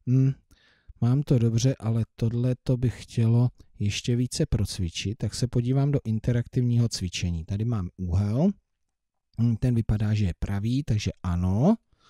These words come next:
Holčička vyšla, mám to správně. Tak, ne, to není pravý úhel. To také není pravý úhel.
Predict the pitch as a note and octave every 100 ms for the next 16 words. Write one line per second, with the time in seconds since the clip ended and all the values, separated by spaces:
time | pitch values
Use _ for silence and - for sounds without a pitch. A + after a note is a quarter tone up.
0 | _ _ - - C3+ - A#2 - E2+ C3+
1 | - G3 D3 G#2+ C#3+ - C3+ G#2+ E2 C#2+
2 | - - - _ _ _ _ _ - A2
3 | E2+ D#2+ - - - - F2+ E2 A2 E3+
4 | - C#2+ D#2 D#2+ F2 G#2 A2+ B2 C3 C3+
5 | C#3 E3 E3+ F#3+ A#3+ A3+ - - - _
6 | _ _ _ _ _ _ _ - D#2+ -
7 | C#2+ - G2 G#2+ B2 C#3 D3 D#3+ D#3+ E3
8 | E3+ D#3+ E3 E3+ E3+ E3+ F3 F3 F#3